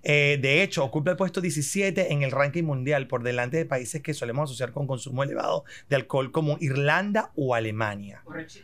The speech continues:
Speaker 1: O Ciudad Bolívar, por ejemplo,
Speaker 2: <laughs>
Speaker 1: que es como un caso aparte.
Speaker 2: Maracaibo.
Speaker 1: Maracaibo, exactamente. Y justamente hablando del Zulia, tenemos a nuestro próximo invitado. Él es un maracucho por todo el cañón, la manera en que habla, la manera en que se expresa,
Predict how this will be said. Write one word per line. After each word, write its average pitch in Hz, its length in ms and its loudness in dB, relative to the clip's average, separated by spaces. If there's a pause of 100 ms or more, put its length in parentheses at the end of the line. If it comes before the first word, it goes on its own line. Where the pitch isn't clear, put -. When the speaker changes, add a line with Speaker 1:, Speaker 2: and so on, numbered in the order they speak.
(120)
Speaker 1:
O 143 120 4
Ciudad 135 260 2
Bolívar, 123 380 0
por 107 100 -6
ejemplo, 104 320 -6
Speaker 2:
<laughs> - 720 -4
Speaker 1:
que 147 100 4
es 131 80 0
como 156 240 0
un 151 100 0
caso 151 240 0
aparte. 131 480 -2
Speaker 2:
Maracaibo. 165 420 -6 (280)
Speaker 1:
Maracaibo, 127 640 2
exactamente. 117 560 -4
Y 123 60 -2
justamente 156 440 0
hablando 135 320 2
del 180 180 2
Zulia, 135 840 0 (300)
tenemos 185 560 0
a 143 80 0
nuestro 131 200 -2
próximo 135 360 -4
invitado. 107 360 -4
Él 175 140 2
es 240 380 0 (380)
un 170 140 0
maracucho 196 680 2
por 147 220 0
todo 170 600 2 (300)
el 147 160 2
cañón, 131 500 4
la 113 80 6
manera 110 240 2
en 120 80 -4
que 127 100 4
habla, 120 220 4
la 117 160 2
manera 113 160 -2
en 117 60 -4
que - 60 -10
se - 100 -10
expresa, 120 500 -2